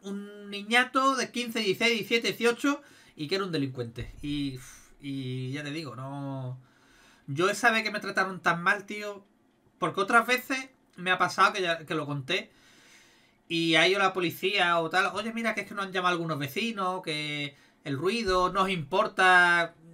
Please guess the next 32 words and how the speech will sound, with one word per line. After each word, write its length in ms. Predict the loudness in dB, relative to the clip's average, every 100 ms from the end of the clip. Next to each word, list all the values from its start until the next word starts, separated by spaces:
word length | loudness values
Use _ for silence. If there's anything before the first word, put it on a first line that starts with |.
| -20 _ -4
cambiaros 600 | -2 2 4 4 2 0
y 40 |
tal, 320 | 0 2 2 2
y 220 | 0 0
os 100 | 2
vais, 220 | 2 4
¿vale? 180 | 2 2
Que 80 | 0
ya 100 | -2
es 100 | 4
tarde, 480 | 6 6 2 -2
ya 360 | 0 2 2 0
tal", 220 | -4 -4
igual. 220 | -4 -6 -16 _ _ _
No 80 | -8
hay 60 | -6
problema, 420 | -2 0 0 -2
sí, 240 | -6 -6
¿vale? 220 | -6 -8 -12 -16
Pues 160 | -18
ya 60 | -14
está, 140 | -8
nos 120 | -8 -6
cambiamos 300 | -4 -4 -4
y 20 |
nos 120 | -4
vamos. 240 | -4 -6 -14 -20 -20 -20 -20 -20 _
Pero 400 | 6 6 6 2
la, 240 | 2 2 2
esa 240 | 0 0 2
vez, 200 | 2 0
tío, 760 | -2 0 0 -2 -2 -4 -6